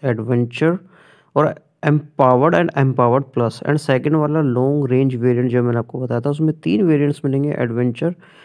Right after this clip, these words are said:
एम्पावर्ड and एम्पावर्ड प्लस। तो ये इसके इंडिविजुअल वेरिएंट्स हैं, ये बहुत ज़्यादा बढ़िया बात है। और जो हमारी पंच ईवी है, ये हमारी टाटा पंच ईवी, Nexon and Tiago के रेंज में आएगी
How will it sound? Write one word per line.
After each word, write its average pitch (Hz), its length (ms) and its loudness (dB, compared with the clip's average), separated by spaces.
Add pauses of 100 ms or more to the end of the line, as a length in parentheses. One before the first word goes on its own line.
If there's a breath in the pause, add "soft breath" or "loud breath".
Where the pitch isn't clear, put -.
(200 loud breath)
एम्पावर्ड 135 560 0
and 170 220 -4
एम्पावर्ड 123 480 0
प्लस। 117 500 -4 (340 soft breath)
तो 175 60 2
ये 165 380 4
इसके 147 280 -2
इंडिविजुअल 151 540 0
वेरिएंट्स 156 600 0
हैं, 196 140 -4 (200)
ये 143 260 0
बहुत 143 320 -2
ज़्यादा 127 260 2
बढ़िया 123 380 0
बात 117 260 -4
है। 147 160 -4 (280 soft breath)
और 135 80 -2
जो 151 80 2
हमारी 160 220 2 (140)
पंच 147 360 -2
ईवी 147 340 2
है, 147 200 0 (400 soft breath)
ये 147 80 4
हमारी 165 260 2 (140)
टाटा 147 280 2
पंच 160 420 0
ईवी, 151 380 2
Nexon 156 800 0
and 147 260 0
Tiago 143 380 2
के 156 280 0
रेंज 135 360 2
में 151 160 2
आएगी 143 380 0